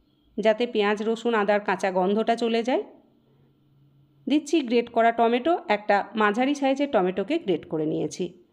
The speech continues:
কিছুটা লবণও দিয়ে দিলাম। লবণ দেওয়ার সময় কিন্তু খেয়াল রাখতে হবে, আমি আগে দুবার এর মধ্যে লবণ দিয়েছি। চাল কুমড়োর যে জলটা দিয়েছি সেটাতেও লবণ আছে,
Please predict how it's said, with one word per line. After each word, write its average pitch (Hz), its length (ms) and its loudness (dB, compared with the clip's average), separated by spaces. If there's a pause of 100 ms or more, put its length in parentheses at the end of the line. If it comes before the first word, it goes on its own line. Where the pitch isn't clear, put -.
(800)
কিছুটা 302 320 0
লবণও 190 440 4
দিয়ে 160 220 -4
দিলাম। 160 260 -4 (280)
লবণ 247 360 4
দেওয়ার 247 280 4
সময় 277 300 0
কিন্তু 277 260 -2
খেয়াল 226 300 2
রাখতে 214 300 0
হবে, 226 200 0 (100)
আমি 214 240 0
আগে 202 240 0
দুবার 202 360 0 (320)
এর 190 120 0
মধ্যে 185 280 0
লবণ 160 340 2
দিয়েছি। 156 380 -6 (960)
চাল 233 180 4
কুমড়োর 277 340 0
যে 277 120 0
জলটা 254 380 2
দিয়েছি 254 360 -2
সেটাতেও 190 460 -2
লবণ 240 320 2
আছে, 233 240 -2